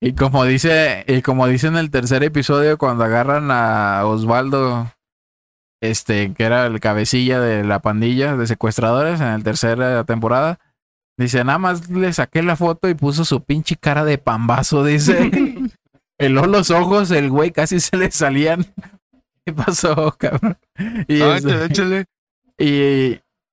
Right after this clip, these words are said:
Speaker 2: Me recordó un compa.
Speaker 1: y dice, "No, no, no, tranquilo, carnal, que no sé qué, que ya, ya sabemos todo". Y pues el güey,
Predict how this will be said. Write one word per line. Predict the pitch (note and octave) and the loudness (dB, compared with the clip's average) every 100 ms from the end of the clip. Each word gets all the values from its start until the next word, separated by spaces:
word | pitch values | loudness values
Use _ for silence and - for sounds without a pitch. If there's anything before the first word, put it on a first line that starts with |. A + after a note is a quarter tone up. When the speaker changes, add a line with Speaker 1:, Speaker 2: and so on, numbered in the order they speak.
| _ _ _ G#3 | _ _ _ -4
Speaker 2:
Me | F3 | -4
recordó | - F3 G3 D#3+ D#3 | -4 -4 -2 -2 -4
un | E3+ | -6
compa. | - F3 E3+ E3+ E3+ _ _ _ _ | -6 -6 -6 -10 -12 _ _ _ _
Speaker 1:
y | D3 | 0
dice, | C3+ C3 B2+ | 0 0 0
"No, | D#3 G3+ | 2 2
no, | G3+ G3+ | 0 0
no, | G#3+ G#3 | -2 -2
tranquilo, | D#3+ - G#3+ A3 | -4 -2 -2 -2
carnal, | - A3+ A3+ A#3 F3+ | -2 -4 -4 -6 -4
que | C#3+ | -4
no | F3 | -4
sé | - A3+ | -4 -4
qué, | G#3 G#3+ | -4 -4
que | D#3+ | -2
ya, | B2+ D3 D#3+ - | -2 -2 -4 -6
ya | D3+ D3 E3+ G3 | -2 0 0 -2
sabemos | G3+ F#3+ G3+ G#3+ - | -2 -2 -2 -4 -2
todo". | E3+ E3+ D3+ | -2 0 2
Y | B2 | 0
pues | A2 C3 | 2 0
el | A2+ | 0
güey, | A2 A#2 A#2+ | 0 0 0